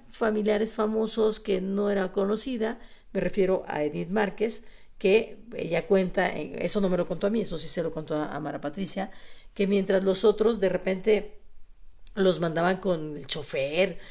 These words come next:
o los mandaban con la nana, pues a ella su ma-, su papá la llevaba, ¿no? Y eso, para una persona desubicada, como eran los chavitos de Timbiriche en esa época,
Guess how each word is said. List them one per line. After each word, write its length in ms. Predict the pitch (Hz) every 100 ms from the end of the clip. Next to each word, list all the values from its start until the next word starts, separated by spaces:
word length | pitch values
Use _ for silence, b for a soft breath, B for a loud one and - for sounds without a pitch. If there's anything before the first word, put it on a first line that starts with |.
| B B
o 160 | - 165
los 180 | 165 156
mandaban 340 | 156 156 180
con 220 | 185 165
la 100 | 147
nana, 480 | 143 156 160 185 - - -
pues 200 | 208 214
a 80 | 208
ella 200 | 240 269
su 160 | 240
ma-, 240 | 202 180 -
su 160 | - 175
papá 300 | 180 202 240
la 120 | 262
llevaba, 420 | 208 190 208 190
¿no? 200 | 170 220 B B B -
Y 220 | 226 240
eso, 440 | 320 294 226 226 -
para 180 | -
una 200 | 151 170
persona 360 | 180 185 214 208
desubicada, 640 | 196 220 214 220 233 170
como 160 | 139 139
eran 160 | 160
los 80 | 165
chavitos 380 | - 151 147 160
de 100 | 160
Timbiriche 760 | 160 160 165 175 - 156 -
en 120 | 135 135
esa 260 | - 180
época, 480 | 175 170 - 160 214